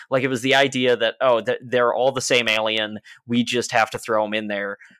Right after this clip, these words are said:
Whereas instead, we got this really interesting look at someone who agreed that there were issues on the council, but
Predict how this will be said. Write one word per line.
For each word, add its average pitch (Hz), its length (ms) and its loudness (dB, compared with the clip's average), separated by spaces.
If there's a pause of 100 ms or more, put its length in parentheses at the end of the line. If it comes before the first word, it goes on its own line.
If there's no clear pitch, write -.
Whereas 143 280 -2
instead, 170 400 -4
we 165 160 -6
got 151 200 -6
this 131 260 -8
really 147 240 0
interesting 135 640 -4
look 123 240 0
at - 80 -4
someone 123 420 -4
who 131 160 0
agreed 160 540 -6
that 262 140 -4
there 226 120 0
were 190 220 -6
issues 202 340 -2
on 190 120 -2
the 185 60 -4
council, 185 640 -2 (960)
but 190 320 2